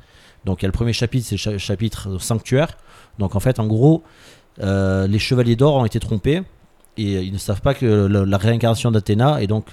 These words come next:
la vraie Athéna, celle, celle qu'on suit en fait, en gros. Donc c'est, euh, c'est un peu vague quand on connaît pas. Mais en gros, donc, eux, ils sont trompés donc, par le grand Pope, la personne qui gère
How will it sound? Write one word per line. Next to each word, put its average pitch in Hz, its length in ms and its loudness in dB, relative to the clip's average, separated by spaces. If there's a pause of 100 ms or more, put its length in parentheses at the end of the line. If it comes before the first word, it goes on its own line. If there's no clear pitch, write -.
la 95 140 -4
vraie 98 180 -4
Athéna, 107 320 -2
celle, 101 380 -2
celle 104 220 -6
qu'on 110 140 -4
suit - 160 -10
en 80 80 -12
fait, - 300 -20
en 87 80 -12
gros. 78 180 -16 (720)
Donc 82 140 -12
c'est, 82 140 -10
euh, 80 200 -8
c'est - 120 -14
un 87 60 -8
peu 98 100 -6
vague 90 300 -4
quand 85 200 -12
on 98 40 -8
connaît 92 180 -6
pas. 131 220 -2 (420)
Mais 101 220 -2
en 113 120 -4
gros, 123 300 4
donc, 127 260 0 (140)
eux, 151 300 4
ils 131 60 -4
sont 117 160 -4
trompés 127 280 0
donc, 113 140 -2
par 98 300 0
le 98 100 -2
grand 110 240 -4
Pope, 151 340 2
la 107 100 -4
personne 110 320 -6
qui - 140 -12
gère 110 480 0